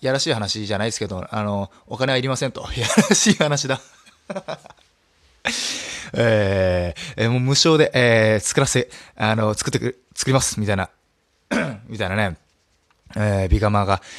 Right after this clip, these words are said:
いれば、ほんとぜひともね、えー、こちらの方に、えー、一報お願いします。えー、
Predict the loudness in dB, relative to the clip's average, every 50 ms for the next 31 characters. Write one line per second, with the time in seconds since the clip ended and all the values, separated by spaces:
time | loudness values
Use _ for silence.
0 | -18 -12 0 4 6 6 8 8 6 6 6 4 2 -2 -6 -4 -2 -2 -2 -2
1 | -2 -4 -2 -2 -4 -4 -6 -8 _ -12 -10 -8 -8 -8 -8 -8 -8 -8 -6 -6
2 | -6 -6 -6 -8 -8 -10 -10 -10 -10 -10 -10 -10 -10 -12 -12 -14 -14 -16 -16 -16
3 | -16 -16 -18 -18 -18 -16 -18 -16 -16 -16 -14 -6 -6 -2 -2 0 0 0 -2 -2
4 | -4 -4 -6 -10 -14 -20 _ _ _ -12 -12 -12 -12 -14 -16 -20 _ _ _ _
5 | _ _ _ _ _ _ _ -12 -10 -2 0 0 2 2 0 -2 -2 -4 -6 -6
6 | -8 -8 -10 -10 -12 -16 -10 -6 -4 -2 -2 -2 -4 -4 -6 -10 -12 -14